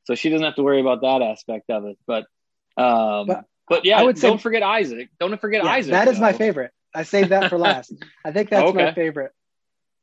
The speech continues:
Speaker 2: because, like, he's very matter of fact. He just wants to do Rolos.
Speaker 1: Yeah.
Speaker 2: A-, and he
Speaker 1: And it
Speaker 2: says, "N-,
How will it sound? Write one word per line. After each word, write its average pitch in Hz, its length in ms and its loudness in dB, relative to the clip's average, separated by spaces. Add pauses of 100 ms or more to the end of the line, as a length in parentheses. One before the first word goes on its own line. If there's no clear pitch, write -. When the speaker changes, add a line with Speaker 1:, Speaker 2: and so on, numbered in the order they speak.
(140)
Speaker 2:
because, 165 380 -8
like, 139 320 -6 (180)
he's 170 240 -4
very 185 300 2
matter 170 260 2
of 147 60 -4
fact. 143 320 -4
He 139 100 -20
just 175 240 -6
wants 175 220 -6
to 170 80 -12
do 175 160 -4
Rolos. 151 720 -4 (1000)
Speaker 1:
Yeah. - 200 -8 (360)
Speaker 2:
A-, - 140 -16 (100)
and 185 140 -4
he 190 60 4
Speaker 1:
And 180 100 2
it 208 40 2
Speaker 2:
says, 175 280 2
"N-, 160 200 -6